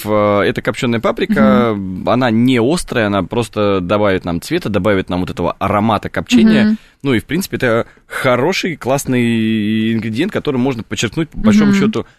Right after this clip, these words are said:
Speaker 1: любое, даже скучное блюдо. Если мы
Speaker 2: Мгм.
Speaker 1: взяли гречневую кашу, сварили,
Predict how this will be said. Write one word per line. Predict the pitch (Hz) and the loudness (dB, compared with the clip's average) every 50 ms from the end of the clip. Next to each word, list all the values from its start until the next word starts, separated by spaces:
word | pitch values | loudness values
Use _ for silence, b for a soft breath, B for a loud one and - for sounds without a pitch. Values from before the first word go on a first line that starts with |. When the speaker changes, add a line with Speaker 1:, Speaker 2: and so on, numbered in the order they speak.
| b b | b b
Speaker 1:
любое, | - 107 123 135 131 156 170 151 | -2 -2 0 0 2 2 2 2
даже | 110 113 127 127 135 | 2 0 0 -2 -2
скучное | 123 - - 160 - - 127 120 117 | -6 -6 -4 -4 -4 -2 -2 -2 -2
блюдо. | 117 127 117 85 80 | 0 0 -2 0 0
Если | 82 98 - - | -2 -4 -2 -2
мы | 123 123 | 0 0
Speaker 2:
Мгм. | 113 | 2
Speaker 1:
взяли | 107 113 113 107 110 117 110 - b b b b b b | 4 4 4 4 4 2 2 0 b b b b b b
гречневую | 101 110 123 135 120 - - 113 110 110 110 | -4 -2 -2 0 -2 -2 -2 -2 0 0 0
кашу, | - - 196 196 - 120 | 0 0 -2 -2 -2 -6
сварили, | - - 104 104 107 110 101 87 80 69 | -6 -2 0 0 2 2 0 0 -2 -4